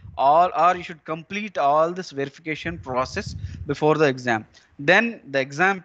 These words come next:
page will look like this, look like this. The remaining time will be here. The video, video, uh, you can drag. This is your video. You can drag, you can drag these things. You can put your correct answer, and you can straight away go to other sections.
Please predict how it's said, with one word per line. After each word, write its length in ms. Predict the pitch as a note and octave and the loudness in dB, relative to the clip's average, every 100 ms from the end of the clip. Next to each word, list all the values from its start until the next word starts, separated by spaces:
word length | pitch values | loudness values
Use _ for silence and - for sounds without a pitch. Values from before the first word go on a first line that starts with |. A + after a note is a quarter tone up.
| - | -6
page 300 | F3+ F#3+ E3 | -4 -4 -6
will 140 | F3 | -6
look 340 | E3+ D#3 D#3 F3+ | -4 -4 -4 0
like 280 | F3 E3 | 0 0
this, 240 | E3+ F#3 - _ _ _ _ | -6 -8 -12 _ _ _ _
look 220 | D3+ D3+ | -8 -2
like 240 | E3+ E3 D#3 | 0 0 -2
this. 240 | F#3+ - _ _ - | -6 -8 _ _ -8
The 240 | C#3+ C#3+ | -2 0
remaining 500 | C#3+ D#3+ F#3 G3 F#3+ | 2 2 2 2 0
time 320 | F3 E3 F3+ | 2 2 2
will 140 | F#3 F3+ | -4 -4
be 180 | F3+ F3 | -4 -4
here. 400 | E3+ E3+ E3+ E3+ _ _ D3+ | -2 0 0 -4 _ _ -8
The 100 | C#3 | -4
video, 560 | D3+ E3+ F#3+ F#3 F#3 | -4 0 2 2 2
video, 600 | F3 D3+ E3 F3 F3+ F3 | -2 -4 0 4 6 4
uh, 220 | F3 D3 | 4 4
you 100 | C#3+ | 2
can 240 | C#3 C#3+ C3+ | 0 -2 0
drag. 540 | C3+ D3 C3 C3+ C#3+ | 4 4 2 -8 -10
This 140 | C#3 E3 | -12 -12
is 140 | D3+ | -8
your 200 | C#3+ D#3 | -4 -4
video. 480 | D3 D#3 D#3 E3+ G#3 - - _ | -4 -6 -4 -6 -8 -14 -20 _
You 80 | D3 | -6
can 220 | D3+ C#3 | -4 -2
drag, 340 | C3+ C#3+ D#3 D#3 _ _ - | 4 4 4 2 _ _ -16
you 80 | C#3+ | -10
can 140 | C#3 | -4
drag 320 | C3 C#3+ D3+ | 2 2 0
these 140 | D#3+ - | -10 -12
things. 340 | E3 E3 D#3 | -12 -12 -12
You 60 | C#3+ | -10
can 200 | C3 B2+ | -8 -8
put 220 | D#3+ E3 | -8 -2
your 160 | E3 | 0
correct 400 | D#3 D3+ D3+ - | 2 2 2 2
answer, 400 | D#3 D#3 - D#3+ E3+ _ _ _ | 0 0 -4 -6 -6 _ _ _
and 180 | C#3+ D3 | -2 -2
you 80 | D3+ | -4
can 320 | C#3+ C3+ C#3 - | -6 -8 -10 -14
straight 300 | - E3 D#3+ E3 | -4 0 2 2
away 200 | E3 E3 | 0 0
go 180 | D#3 D#3 | -2 -2
to 180 | D#3+ | 0
other 240 | C#3+ C#3 D3+ | 0 2 0
sections. 560 | D#3 - D#3 D3 D#3 | -2 -4 -6 -6 -8